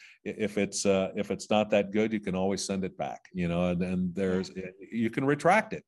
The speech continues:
Speaker 1: and, uh, and it's not consigned to history if you don't want it to be. Uh, but I, I don't, I, I think there's nothing wrong with that,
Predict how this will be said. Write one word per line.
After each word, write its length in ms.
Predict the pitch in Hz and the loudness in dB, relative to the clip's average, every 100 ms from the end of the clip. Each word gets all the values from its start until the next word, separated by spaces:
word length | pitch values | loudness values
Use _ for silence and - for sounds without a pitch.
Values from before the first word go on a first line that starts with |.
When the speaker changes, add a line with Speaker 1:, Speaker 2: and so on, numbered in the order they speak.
| - | -6
Speaker 1:
and, 340 | 95 95 95 | -4 -2 2
uh, 160 | 98 92 - - - _ | 2 2 -6 -20 -20 _
and 120 | 98 101 | 0 0
it's 160 | 98 | 2
not 200 | 117 120 | 2 2
consigned 480 | - 107 120 117 113 | 0 -2 0 0 -2
to 60 | 95 | -2
history 440 | 117 120 98 90 | -4 -4 -4 -4
if 140 | 90 | -2
you 80 | 95 | -2
don't 140 | 95 90 | -2 0
want 180 | 101 | 0
it 100 | 98 | -2
to 80 | 95 | -4
be. 300 | 78 76 76 - | -8 -8 -8 -4
Uh, 260 | 92 87 87 | 0 2 2
but 240 | 90 85 - - - | 2 0 -6 -20 0
I, 240 | 104 101 | 2 4
I 20 | 110 | 4
don't, 240 | 107 101 | 4 2
I, 240 | 104 101 101 | 0 0 0
I 40 | |
think 240 | 101 104 104 | 0 -2 0
there's 340 | 107 104 - | 0 0 0
nothing 340 | 104 101 98 | -2 -2 -2
wrong 260 | 95 95 104 | 0 0 0
with 160 | 85 - | -4 -10
that, 180 | - | -16